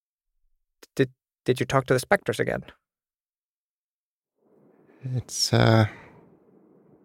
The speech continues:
Speaker 2: I don't think I'll be able to check on any more things, but we have, uh,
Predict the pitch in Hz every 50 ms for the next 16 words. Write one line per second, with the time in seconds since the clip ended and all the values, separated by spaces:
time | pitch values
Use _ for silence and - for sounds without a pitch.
0 | _ _ _ _ _ _ _ - - 120 117 113 110 113 110 107 107 - - -
1 | 110 101 101 107 101 98 95 92 92 - - - - - 95 90 - - 90 85
2 | 87 87 87 87 85 85 85 82 85 90 95 98 98 - - - - - - 123
3 | 120 117 113 110 - - - - - _ _ _ _ _ _ _ _ _ - -
4 | _ _ _ _ _ _ - 90 87 82 78 - _ - - - - - _ _
5 | _ _ _ _ _ - - - - - _ _ _ _ _ _ _ _ _ _
6 | _ _ _ _ _ _ _ _ _ _ _ _ _ _ _ _ _ _ - 110
7 | 92 87 85 85 85 82 82 82 82 82 80